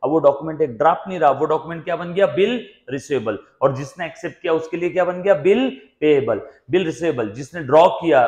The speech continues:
वो बन गया ड्रॉअर, जिसके ऊपर ड्रॉ किया वो गया ड्रॉई। और मुझे अगर पैसों की अर्जेंट जरूरत है तो ये बिल रिसीवेबल नाम की asset मैं किसी को बेच भी सकता हूँ, yes or no? सर आपने सिर्फ एक चीज बताई, बिल रिसीवेबल नाम की asset आप किसी को बेच सकते हो,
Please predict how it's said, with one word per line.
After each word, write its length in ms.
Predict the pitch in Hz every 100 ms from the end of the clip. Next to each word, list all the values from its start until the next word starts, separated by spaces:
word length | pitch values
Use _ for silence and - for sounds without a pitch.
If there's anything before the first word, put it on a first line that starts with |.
| -
वो 140 | 151
बन 200 | 151 151
गया 120 | 156 160
ड्रॉअर, 580 | 151 156 147 110 - -
जिसके 300 | 147 151 202
ऊपर 400 | 170 165 262 247
ड्रॉ 200 | 196 185 165 151
किया 220 | 143 117 - - 135
वो 120 | 147
गया 220 | 147 180
ड्रॉई। 420 | 139 135 160 151 98 - _ _ _ _ _ _ _ _ _ _ _ _
और 80 | 127
मुझे 260 | 139 135 151
अगर 160 | 143
पैसों 340 | 135 135 131 143
की 80 | 139
अर्जेंट 360 | 123 - 156
जरूरत 340 | 131 123 127 113
है 60 | 117
तो 140 | 123
ये 100 | 131
बिल 220 | 127 156 165
रिसीवेबल 360 | 156 147 139
नाम 260 | 135 127 131
की 140 | 123
asset 300 | 131 - 127 117
मैं 100 | 123
किसी 240 | 117 -
को 120 | 120
बेच 300 | 120 120 123 120
भी 100 | 135
सकता 320 | 117 - -
हूँ, 180 | 98 92
yes 240 | 107 -
or 60 | 123
no? 140 | 104 - _ _ _ _ _ -
सर 280 | 202 170 -
आपने 260 | 127 - 190
सिर्फ 200 | 175 170
एक 160 | 165 -
चीज 140 | 185
बताई, 240 | 160 160 185
बिल 180 | 160 151
रिसीवेबल 320 | 151 147 165
नाम 240 | 160 151 151
की 80 |
asset 260 | 160 156 156
आप 120 | 151 151
किसी 180 | 135
को 100 | 156
बेच 160 | 135 139
सकते 320 | - 135 -
हो, 100 | 113